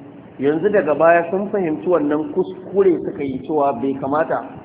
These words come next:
su sake maimaita wannan kuskuren ba. Shi yasa yayin da yanzu ake ganin kasashen Afirka baƙaƙen fata kullum adadi na mutane ƙaruwa yake, kuma in aka bar wannan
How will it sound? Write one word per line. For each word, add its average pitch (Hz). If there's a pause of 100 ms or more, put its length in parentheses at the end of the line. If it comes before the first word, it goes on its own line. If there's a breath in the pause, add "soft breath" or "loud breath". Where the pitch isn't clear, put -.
(760)
su 127
sake 160
maimaita 143
wannan 123
kuskuren 127
ba. - (920)
Shi -
yasa 180
yayin 180
da 190
yanzu 156
ake 180
ganin 156
kasashen 156
Afirka 147
baƙaƙen 135
fata 139 (120)
kullum 160
adadi 139
na 143
mutane 143
ƙaruwa 123
yake, 123 (1120)
kuma 165
in 202
aka 208
bar 165
wannan 170